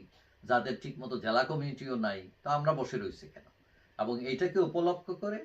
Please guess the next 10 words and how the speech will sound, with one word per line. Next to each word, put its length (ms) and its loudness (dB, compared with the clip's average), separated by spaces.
ইসরাকের 640 4
যে 100 2
মেয়র 320 4
পদ 160 2
বৈধ, 240 2
হ্যাঁ, 240 6
তাকে 280 0
শপথ 300 0
পড়ানো, 320 4
পড়াবে 260 4